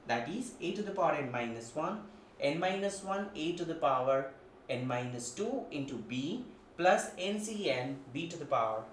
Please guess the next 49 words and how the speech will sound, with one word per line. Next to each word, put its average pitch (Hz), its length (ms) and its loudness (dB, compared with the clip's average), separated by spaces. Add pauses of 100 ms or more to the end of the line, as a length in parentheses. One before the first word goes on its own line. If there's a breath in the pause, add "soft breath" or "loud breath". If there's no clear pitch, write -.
(140)
n 135 160 0
minus 113 440 -6
one. 98 160 -8 (520)
And 135 160 0
likewise, 147 440 4
you 147 60 -6
can 143 300 -2 (220)
have 147 360 2
a 147 160 -2
plus 143 260 -2
b 143 180 -4
to 139 100 -6
the 123 80 -6
power 113 360 0
n 139 200 -2
minus 104 400 -8
two. 233 200 -6 (1000 loud breath)
So 160 180 -2
we 180 120 4
are 180 120 8
going 175 240 4
to 190 80 0
make 175 320 2
use 170 240 2
of 131 240 4
this 123 240 -4
a 139 140 -2
plus 180 300 0
b 170 320 -6 (280 loud breath)
power 135 220 4
n 123 180 0
minus 156 400 0
two 196 260 -4 (100)
as 127 200 0
well 135 160 2
as 180 260 2 (100)
a 143 180 -4
plus 147 220 -4
b 120 280 -10
power 120 400 0 (320 loud breath)
n 131 180 -4
minus 143 460 -2
one 254 340 -2
as 135 240 -4
well 156 120 2
as 143 160 4
n 120 180 0
minus 120 460 -4
two. 101 180 -8